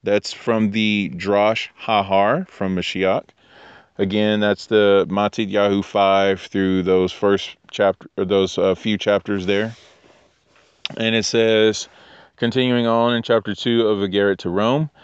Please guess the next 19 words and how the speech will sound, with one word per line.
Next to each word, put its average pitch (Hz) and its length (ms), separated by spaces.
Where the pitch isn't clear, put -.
okay, 117 300
"For 131 440
in 147 240
that 147 160
you 127 220
pass 127 500
judgment 120 400
on 113 140
the 110 120
other, 123 240
you 123 160
condemn 107 380
yourself, 117 460
for 107 160
you 120 320
practice 117 680
the 104 120
very 113 440
things 110 720